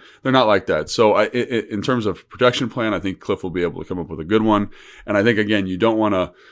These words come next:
leverage these kind of down the field throws too much. And so that's where I think the running game is gonna be really nice to insulate him. But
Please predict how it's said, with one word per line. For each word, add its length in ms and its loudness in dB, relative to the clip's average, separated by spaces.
leverage 460 2
these 180 -4
kind 160 -2
of 100 -8
down 300 0
the 80 -6
field 340 -4
throws 320 0
too 220 -4
much. 480 0
And 120 -4
so 140 0
that's 240 2
where 80 2
I 60 -2
think 160 -6
the 80 -6
running 240 -4
game 160 -4
is 80 -14
gonna 160 -6
be 80 -6
really 240 -4
nice 260 -6
to 100 -16
insulate 380 -8
him. 120 -8
But 280 4